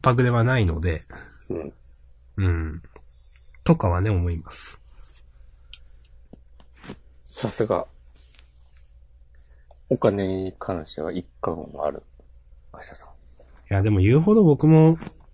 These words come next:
Speaker 1: 適当ですけどね。結構。
Speaker 2: 一家言か。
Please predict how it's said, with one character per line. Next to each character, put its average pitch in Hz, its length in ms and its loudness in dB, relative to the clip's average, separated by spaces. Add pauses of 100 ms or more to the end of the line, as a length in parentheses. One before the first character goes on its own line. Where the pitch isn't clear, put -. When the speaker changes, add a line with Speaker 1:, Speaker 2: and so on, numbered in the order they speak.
(140)
Speaker 1:
適 95 200 -6
当 127 160 0
で 156 80 4
す 160 100 -6
け 98 100 2
ど 92 100 2
ね。 90 220 -2 (140)
結 117 180 -8 (180)
構。 85 340 -6 (1700)
Speaker 2:
一 185 360 0
家 165 160 8
言 80 280 0
か。 - 220 -14